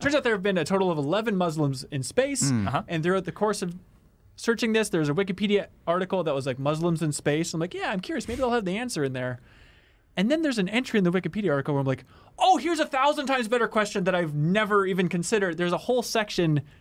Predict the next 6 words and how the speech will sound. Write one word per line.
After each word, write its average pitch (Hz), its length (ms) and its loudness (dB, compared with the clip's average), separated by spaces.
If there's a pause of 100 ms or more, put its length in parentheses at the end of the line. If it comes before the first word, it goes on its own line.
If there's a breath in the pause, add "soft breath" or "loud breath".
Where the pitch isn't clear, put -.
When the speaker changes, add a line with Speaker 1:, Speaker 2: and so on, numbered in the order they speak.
(140 soft breath)
Speaker 1:
called 156 340 2 (300 soft breath)
"Praying 214 420 0
Towards 185 400 0
Mecca 160 500 0 (200)
in 151 240 2
Space." - 640 -4